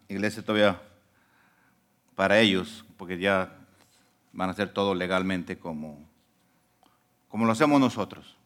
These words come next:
Entonces, cuando yo estaba escuchando estas noticias, ah, triste de saber que, que, que ellos ya van a poder tener sus iglesias libremente, ¿verdad?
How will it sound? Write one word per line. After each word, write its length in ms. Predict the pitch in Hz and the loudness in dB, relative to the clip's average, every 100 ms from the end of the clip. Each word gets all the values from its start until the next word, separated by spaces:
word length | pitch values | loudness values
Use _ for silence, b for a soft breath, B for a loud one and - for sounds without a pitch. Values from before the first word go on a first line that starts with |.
| _ _ _ _ _ _ _ _ _ _ | _ _ _ _ _ _ _ _ _ _
Entonces, 580 | - 175 185 196 180 - b b b b b | -6 -2 2 2 0 -6 b b b b b
cuando 160 | 117 120 | 2 4
yo 80 | 156 | 4
estaba 200 | 190 170 | 4 4
escuchando 360 | 156 151 156 | 4 4 4
estas 160 | 143 147 | 4 4
noticias, 720 | 123 123 131 113 101 - - | 4 4 2 2 -4 -4 -10
ah, 240 | 85 78 - _ _ _ b b b _ _ _ _ _ | -10 -12 -16 _ _ _ b b b _ _ _ _ _
triste 460 | - 104 110 - 143 - _ _ | -2 0 0 -4 -8 -10 _ _
de 220 | 85 87 | -10 -6
saber 480 | - 90 95 104 104 | 0 2 4 2 0
que, 340 | 98 90 - - | -8 -8 -10 -12
que, 320 | 85 85 - _ b b b b b b b b b _ _ _ _ _ _ | -12 -12 -18 _ b b b b b b b b b _ _ _ _ _ _
que 100 | - | -2
ellos 200 | 104 110 | 0 2
ya 140 | 107 104 | 4 4
van 220 | 107 104 | 4 4
a 120 | 98 | 2
poder 280 | 101 98 98 | 2 0 0
tener 260 | 101 104 101 | 0 0 -2
sus 220 | 101 95 | -6 -6
iglesias 400 | 95 98 - 90 | -2 -2 -2 -4
libremente, 720 | 95 98 95 107 90 85 76 _ _ _ _ _ | 0 0 0 0 -2 -8 -16 _ _ _ _ _
¿verdad? 320 | 87 87 92 | -12 -10 -12